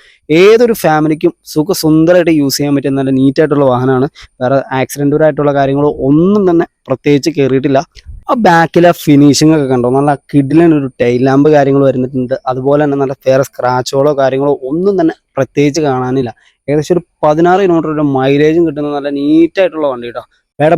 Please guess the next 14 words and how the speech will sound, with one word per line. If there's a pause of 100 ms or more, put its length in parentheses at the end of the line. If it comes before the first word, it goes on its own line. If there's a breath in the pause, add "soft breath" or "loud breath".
(120)
ബോഡി
കാര്യങ്ങളിലേക്ക്
വരുവാണെങ്കിൽ
വേറെ
സ്ക്രാച്ചോ
കാര്യങ്ങളോ
ഒന്നും
പ്രത്യേകിച്ച്
കാണാനില്ല.
ഏകദേശം
ഒരു
ആവറേജിന്
മുകളിൽ
ടയർ